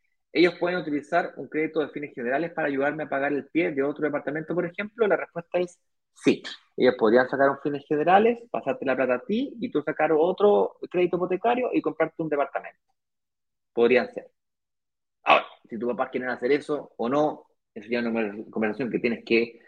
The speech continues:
tener muy familiar. La siguiente pregunta es: si yo, yo te lo recomiendo, y yo te recomendaría, si vas a hacer eso, lo hagas para departamentos de inversión.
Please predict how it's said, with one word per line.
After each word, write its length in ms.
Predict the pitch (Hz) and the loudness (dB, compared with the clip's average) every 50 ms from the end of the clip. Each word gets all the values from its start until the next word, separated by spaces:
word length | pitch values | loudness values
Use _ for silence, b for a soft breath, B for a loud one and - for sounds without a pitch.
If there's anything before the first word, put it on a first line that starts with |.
| b b | b b
tener 360 | _ 104 110 113 110 - - _ _ _ _ - | _ -2 -2 0 -2 -4 -10 _ _ _ _ -4
muy 320 | 110 110 113 120 123 113 | -2 0 2 4 2 2
familiar. 440 | - - 95 92 85 80 - - - _ _ _ _ _ _ _ B B B B B B B B B | 0 -4 -6 -6 -6 -6 -8 -12 -14 _ _ _ _ _ _ _ B B B B B B B B B
La 80 | - 131 | -2 0
siguiente 260 | - 127 143 127 131 | 6 6 6 6 8
pregunta 280 | 131 139 135 131 143 143 | 6 6 6 6 4 4
es: 280 | 139 - - - _ | 4 4 -4 -16 _
si 140 | _ 117 107 | _ -2 -2
yo, 80 | 113 101 - - | -2 -2 -2 -2
yo 160 | 113 123 113 | -2 0 2
te 60 | 120 | 4
lo 80 | 113 107 | 4 4
recomiendo, 580 | 104 104 107 147 202 196 127 104 92 - - - | 4 4 4 4 4 2 2 0 -4 -6 -6 -6
y 160 | 104 104 101 101 | -8 -6 -4 -4
yo 100 | 107 104 | -4 -4
te 60 | 120 | -4
recomendaría, 600 | 113 104 107 104 101 101 101 101 101 107 101 101 | -6 -6 -6 -6 -6 -6 -6 -4 -4 -4 -4 -6
si 120 | - 101 | -6 -6
vas 140 | 107 113 - | -6 -6 -6
a 40 | - | -6
hacer 180 | _ 147 143 | _ 0 0
eso, 420 | 170 196 202 - - 233 233 - _ _ | 2 0 0 -2 -4 -6 -6 -6 _ _
lo 160 | - 110 113 | 0 0 0
hagas 160 | 117 117 123 - | 0 0 -4 -4
para 120 | 113 107 | -2 -2
departamentos 560 | 101 98 95 95 - 107 104 110 110 - 104 | -2 0 -2 -4 -6 -6 -6 -6 -8 -8 -12
de 60 | - 98 | -12 -10
inversión. 500 | 95 92 92 - - - 143 131 117 | -6 -6 -8 -8 4 4 6 6 6